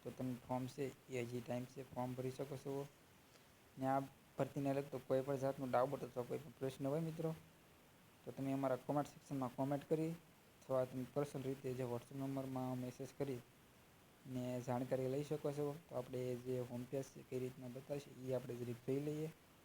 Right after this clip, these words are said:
તો આ રીતના છે ઇન્ટરફેસ છે. તમે જે ઓ-, ઓફિશિયલ વેબસાઇટ ઓપન કરશો એટલે આ રીતનું ઇન્ટરફેસ જોવા મળશે મિત્રો. આમાંથી તમારે જે સિલેક્ટ કરવાનું રહેશે ઓપ્શન નીચે આપેલા છે. ને સિલેક્ટ કર્યા બાદ અહીંયા સ્ટાર્ટ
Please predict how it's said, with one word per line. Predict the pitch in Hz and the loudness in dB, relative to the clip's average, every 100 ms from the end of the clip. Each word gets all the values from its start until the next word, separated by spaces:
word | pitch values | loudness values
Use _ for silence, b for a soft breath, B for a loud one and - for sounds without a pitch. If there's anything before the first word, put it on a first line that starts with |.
| - - - - - - - - - - - - - | -20 -20 -20 -20 -20 -20 -20 -20 -20 -20 -20 -20 -14
તો | - | -14
આ | - 139 | 0 2
રીતના | 143 143 139 | 2 0 0
છે | 139 151 | 2 2
ઇન્ટરફેસ | 135 135 127 139 131 | 0 -4 -4 -2 -2
છે. | - 139 | -2 0
તમે | 131 147 127 | 0 0 -2
જે | 123 127 | 2 2
ઓ-, | 123 123 - - | 2 -2 -12 -20
ઓફિશિયલ | - 139 135 127 | -10 -6 -2 2
વેબસાઇટ | 123 123 135 127 | 4 2 2 2
ઓપન | 123 139 | 2 -2
કરશો | 143 170 160 147 - - - - - - - - - - | 0 0 0 -4 -6 -20 -20 -20 -20 -20 -20 -20 -20 -18
એટલે | 131 - | -10 -2
આ | 135 | 0
રીતનું | 139 - 143 | 0 0 -2
ઇન્ટરફેસ | 135 127 123 131 135 - - - - - | 0 -4 0 0 0 -10 -20 -20 -20 -6
જોવા | 135 127 | 2 2
મળશે | 131 151 147 | 4 0 0
મિત્રો. | 139 135 | -4 -6
આમાંથી | 131 135 131 | -4 -4 -2
તમારે | 131 127 123 | 0 0 0
જે | 131 | -2
સિલેક્ટ | 127 127 127 - | -4 -4 -4 0
કરવાનું | 131 131 | 0 0
રહેશે | 139 147 | -2 0
ઓપ્શન | 131 - 131 | -2 -2 -4
નીચે | 127 123 | -4 -2
આપેલા | 127 139 156 151 | -2 0 0 0
છે. | - - - - - - - - - - - | -6 -20 -20 -20 -20 -20 -20 -20 -20 -18 -6
ને | 123 123 120 | -2 -2 -2
સિલેક્ટ | - 135 131 | 0 0 0
કર્યા | 131 127 | 0 2
બાદ | 131 127 | 2 2
અહીંયા | 127 - | 2 0
સ્ટાર્ટ | - 131 127 | 2 4 4